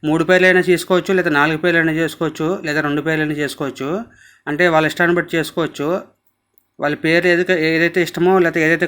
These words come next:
కలుస్తుందో వారు దాన్ని బట్టి చేయించుకోవచ్చండి. ఇదైతే ఈ విధంగా ఎస్, ఈ విధంగా లోతుగా చెక్కుకుంటే మార్కింగ్ బాగా వస్తుంది. మీకు పచ్చి ఇటుక చూపిస్తాను. ఆ పచ్చి ఇటుక కాలిన తర్వాత కూడా ఏ విధంగా వచ్చిందో మీకు మార్కింగ్ చూపిస్తాను. చూడండి, ఇదైతే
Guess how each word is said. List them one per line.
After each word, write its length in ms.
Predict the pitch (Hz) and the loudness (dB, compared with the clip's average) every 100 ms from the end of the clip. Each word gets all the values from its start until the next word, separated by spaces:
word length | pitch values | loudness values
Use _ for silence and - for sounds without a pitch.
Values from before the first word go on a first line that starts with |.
| 165 | 0
కలుస్తుందో 380 | 156 - 170 180 | -2 -2 -2 0
వారు 240 | 156 156 147 | 0 0 -2
దాన్ని 160 | 147 139 | -4 -4
బట్టి 140 | 143 156 | -4 -2
చేయించుకోవచ్చండి. 680 | 147 151 165 151 143 139 185 240 - - - - 170 | -2 -4 -6 -4 -4 -2 -4 -6 -16 -20 -20 -4 2
ఇదైతే 300 | 196 196 226 196 185 - 170 | 2 4 4 6 4 2 2
ఈ 20 | 180 | 4
విధంగా 260 | 190 208 196 | 4 4 4
ఎస్, 140 | 165 - 185 | 2 2 4
ఈ 20 | |
విధంగా 260 | 190 196 196 170 | 4 4 4 4
లోతుగా 280 | 175 190 180 | 2 0 0
చెక్కుకుంటే 440 | 185 180 175 175 202 170 160 160 | -2 -2 0 4 4 4 2 4
మార్కింగ్ 360 | 160 175 196 165 | 2 2 2 4
బాగా 120 | 170 175 | 4 2
వస్తుంది. 300 | - 156 165 185 | -2 0 2 2
మీకు 200 | 170 175 170 156 | 2 0 -2 -2
పచ్చి 200 | 165 156 185 | -4 -2 0
ఇటుక 160 | 190 185 | 0 0
చూపిస్తాను. 440 | 180 175 185 180 240 285 - - - | -2 -2 0 0 -2 -6 -18 -14 -4
ఆ 40 | 156 | -2
పచ్చి 180 | 165 156 | 0 0
ఇటుక 160 | 202 214 185 | 2 2 4
కాలిన 240 | 175 190 185 | 4 4 4
తర్వాత 200 | 185 185 190 | 4 2 2
కూడా 120 | 190 | 2
ఏ 40 | 175 | 2
విధంగా 220 | 175 180 175 | 2 0 0
వచ్చిందో 300 | 165 175 185 175 | 0 0 2 2
మీకు 140 | 165 160 151 | 0 0 -2
మార్కింగ్ 300 | 151 175 156 | 0 -2 -2
చూపిస్తాను. 420 | 151 - 147 147 214 - _ _ _ _ _ _ - - - _ _ | -6 -4 -4 -2 -6 -8 _ _ _ _ _ _ -20 -20 -20 _ _
చూడండి, 240 | 180 190 202 | 2 4 6
ఇదైతే 280 | 190 185 | 4 4